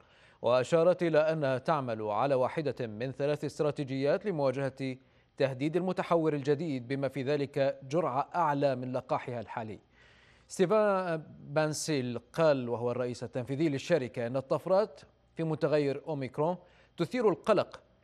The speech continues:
لذا فإن الشركة تتحرك بأسرع ما يمكن لتنفيذ استراتيجياتها لمعالجة المتغير الجديد.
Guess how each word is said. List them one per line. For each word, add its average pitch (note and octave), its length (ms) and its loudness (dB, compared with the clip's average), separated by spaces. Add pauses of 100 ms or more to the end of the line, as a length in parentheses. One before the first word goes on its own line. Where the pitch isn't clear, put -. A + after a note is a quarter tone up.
(160)
لذا D#3 360 4
فإن E3 280 -2
الشركة D3+ 440 -2
تتحرك E3 600 -2
بأسرع E3+ 680 0
ما D#3+ 180 0
يمكن D3 400 -2
لتنفيذ D#3 420 -2
استراتيجياتها C3 1000 -2 (500)
لمعالجة C#3+ 1080 0 (200)
المتغير C#3+ 800 0
الجديد. A2+ 440 -8